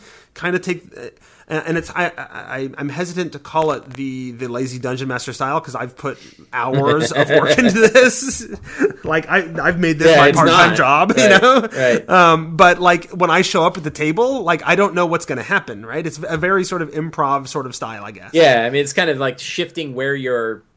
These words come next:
Speaker 2: time is going. I mean, that's, yeah, and this is, this, you know, I think, I think it's a great idea, right? How do you, how do you, how do you apply your time to an area that doesn't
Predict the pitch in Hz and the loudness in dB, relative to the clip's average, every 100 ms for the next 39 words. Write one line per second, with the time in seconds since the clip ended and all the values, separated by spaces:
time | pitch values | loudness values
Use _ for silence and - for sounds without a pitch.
0 | _ 143 135 127 107 117 127 123 90 87 | _ -8 -6 -6 -8 -6 -4 -6 -10 -14
1 | - _ _ - - _ 196 196 185 196 | -20 _ _ -20 -20 _ 0 4 4 2
2 | 190 170 110 135 165 160 131 - 131 135 | 2 2 2 0 -2 -2 -10 -12 -14 -14
3 | - - 113 92 95 117 107 - 104 110 | -14 -16 -14 -12 -12 -14 -14 -14 -14 -12
4 | 98 - 98 110 104 104 123 120 95 98 | -12 -14 -8 -4 -2 -2 0 0 0 -2
5 | 82 120 123 117 107 101 117 123 120 110 | -2 -2 -2 -2 -4 -8 -10 -8 -6 -8
6 | 117 123 123 113 - 120 117 107 107 113 | -8 -6 -4 -4 0 2 2 -2 -4 -6
7 | 110 104 85 107 107 101 98 92 117 110 | -6 -8 -6 -4 -2 -2 -4 -2 -2 -2
8 | 110 | -6